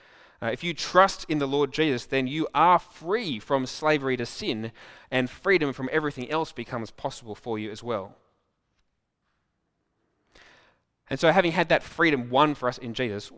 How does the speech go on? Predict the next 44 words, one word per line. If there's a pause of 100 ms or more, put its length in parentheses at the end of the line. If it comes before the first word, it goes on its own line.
what
does
it
look
like
to
actually
live
that
out? (640)
Uh,
is
freedom
actually (160)
livable?
Is
it
possible
to
live
in
a
different
way
because
of
this
freedom? (1500)
Uh,
and
the
short
answer
to
that
question
is
this. (960)
Uh,
how
do
you
live
freely?